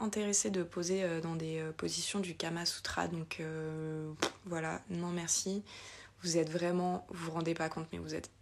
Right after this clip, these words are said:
hyper creepy. Et, euh, et voilà, et il y a aussi, voilà, les gens qui comprennent pas ce truc de relation parasociale, euh, et qui se permettent de m'envoyer, euh, des messages comme celui que j'ai posté. Bon,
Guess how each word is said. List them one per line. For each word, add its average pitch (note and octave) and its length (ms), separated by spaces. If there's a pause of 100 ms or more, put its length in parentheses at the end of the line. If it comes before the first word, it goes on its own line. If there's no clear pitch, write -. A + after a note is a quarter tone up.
hyper F3 380
creepy. E3+ 560 (180)
Et, E3 180
euh, D#3+ 400 (920)
et F3+ 80
voilà, F3 440
et G#3 60
il E3 280
y E3 100
a D#3+ 60
aussi, D#3+ 280
voilà, F#3 180
les F3 120
gens F3+ 140
qui - 120
comprennent E3+ 300
pas F#3 100
ce F#3 140
truc F3+ 200
de F3+ 60
relation E3+ 400
parasociale, F3 720 (1300)
euh, A#3 600
et F3+ 60
qui - 100
se - 100
permettent G3+ 260
de G3+ 60
m'envoyer, E3+ 500
euh, F#3+ 60
des E3 100
messages E3 400
comme F3 160
celui - 180
que - 60
j'ai E3+ 120
posté. F#3+ 480
Bon, F3 120